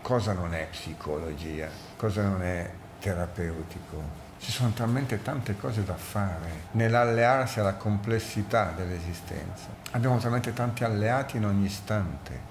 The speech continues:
che, e qui viene un altro degli aspetti fondamentali, che è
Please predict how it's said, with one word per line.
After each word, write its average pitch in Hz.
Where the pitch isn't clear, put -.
che, 117
e 90
qui 101
viene 90
un 85
altro 87
degli 85
aspetti 85
fondamentali, 101
che 87
è 110